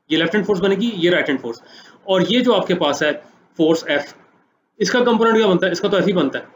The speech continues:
यही आपके पास है यहाँ भी component। तो ये देखिए एम जी sin alpha F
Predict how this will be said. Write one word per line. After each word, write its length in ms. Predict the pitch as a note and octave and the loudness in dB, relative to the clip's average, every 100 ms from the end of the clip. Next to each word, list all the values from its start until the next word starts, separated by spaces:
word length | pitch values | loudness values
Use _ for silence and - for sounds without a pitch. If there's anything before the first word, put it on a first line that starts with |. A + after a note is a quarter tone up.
| _ _ _ _ | _ _ _ _
यही 140 | D#3 F#3 | 0 0
आपके 180 | D#3 C3 | 0 -2
पास 220 | A2 - | -8 -12
है 140 | - _ _ - | -20 _ _ -2
यहाँ 160 | D3 F3+ | 0 2
भी 60 | |
component। 380 | G3 F#3 G3+ A3 - - - | 2 0 0 -2 -4 -10 -2
तो 60 | |
ये 80 | F3+ | 2
देखिए 200 | F3+ G3+ | 2 2
एम 140 | G3 G#3 | 0 0
जी 120 | A#3+ | 0
sin 180 | A3+ F3+ | 0 0
alpha 340 | D3+ D3 F#3+ A3 | 0 0 -2 0
F 200 | F#3 F3+ | -2 -4